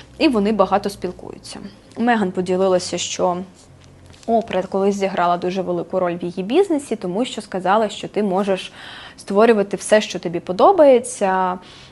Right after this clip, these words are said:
м, і таким чином наштовхнула її на створення бізнесу. І ще на цьому подкасті вона поділилася, що через сім років шлюбу з Гаррі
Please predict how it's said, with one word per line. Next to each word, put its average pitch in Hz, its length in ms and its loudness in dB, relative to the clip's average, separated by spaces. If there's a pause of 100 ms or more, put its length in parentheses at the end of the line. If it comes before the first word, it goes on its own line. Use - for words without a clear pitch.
(160)
м, 180 520 -6
і 233 100 -4
таким 214 400 -2
чином 269 320 0
наштовхнула 214 840 -2
її 185 260 0
на 196 100 -2
створення 170 460 -4
бізнесу. - 520 -12 (200)
І 262 140 2
ще - 380 -2
на 285 160 2
цьому 208 240 -2
подкасті 247 560 0
вона 220 180 -2
поділилася, 214 720 2
що 220 340 -2
через 196 460 0
сім 208 200 -2
років 175 300 -4
шлюбу 170 400 -4
з - 100 -10
Гаррі 381 440 2